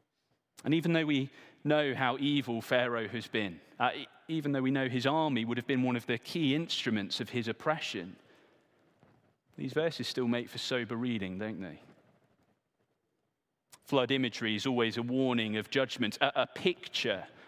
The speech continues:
of God's final judgment that's to come in the future. And it sounds heavy, but, but deep down, we long for this, for all the evil out there to be washed away,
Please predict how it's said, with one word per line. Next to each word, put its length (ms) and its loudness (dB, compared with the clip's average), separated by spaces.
of 160 -2
God's 260 0
final 480 0
judgment 580 -4
that's 200 -6
to 100 -8
come 180 -2
in 100 0
the 60 -2
future. 560 -6
And 100 -10
it 100 -6
sounds 320 0
heavy, 360 0
but, 200 -2
but 160 -10
deep 240 -4
down, 640 -2
we 80 -4
long 280 0
for 140 -6
this, 600 -10
for 140 0
all 80 2
the 160 4
evil 340 4
out 160 0
there 180 4
to 120 -10
be 100 0
washed 380 0
away, 440 2